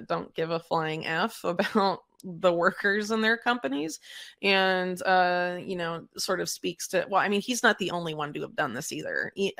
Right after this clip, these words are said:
including in this network. I mean, these guys dip into pension funds all the time, particularly the people that are framed sort of as corporate raiders of that period. And Maxwell was in that category. And there were a lot of people in that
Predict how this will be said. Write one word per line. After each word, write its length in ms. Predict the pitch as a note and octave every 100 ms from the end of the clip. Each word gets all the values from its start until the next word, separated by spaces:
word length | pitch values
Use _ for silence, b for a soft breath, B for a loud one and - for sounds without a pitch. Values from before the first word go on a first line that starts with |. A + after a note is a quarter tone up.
| -
including 540 | - F#3+ - A3 F#3+ E3+
in 120 | E3
this 200 | E3+ -
network. 440 | E3+ - - - -
I 80 |
mean, 160 | E3 E3
these 200 | F3+ F#3
guys 280 | - D3+ E3+
dip 220 | E3 -
into 180 | D#3 E3
pension 340 | - E3 E3+
funds 260 | E3+ D#3 E3+
all 120 | D#3
the 80 | -
time, 260 | - C#3+ -
particularly 520 | F#3 G3 F#3+ F#3 E3+
the 80 | E3
people 300 | F#3 E3 E3
that 140 | E3+
are 100 | D#3+
framed 400 | - F3+ D#3+ E3+
sort 240 | - F3+ F3
of 80 |
as 100 | E3+
corporate 480 | - - F3 - F#3 -
raiders 680 | E3+ E3 F3+ F3+ G3 - B B B B
of 200 | F#3+ F#3+
that 220 | F#3+ F#3+
period. 460 | - G#3+ G3+ G3 F#3+
And 120 | F3+
Maxwell 480 | F3 F3 - F3 E3+
was 200 | F3 D#3+
in 100 | D#3+
that 180 | D#3 -
category. 600 | A#2+ B2+ F3 D#2+ C2 G#2
And 100 | F#3+
there 100 | F#3+
were 80 | F#3+
a 60 |
lot 180 | F#3 F#3
of 100 | -
people 480 | G3+ F3+ E3+ E3 E3 B B -
in 180 | F#3 F3+
that 280 | F3 D#3+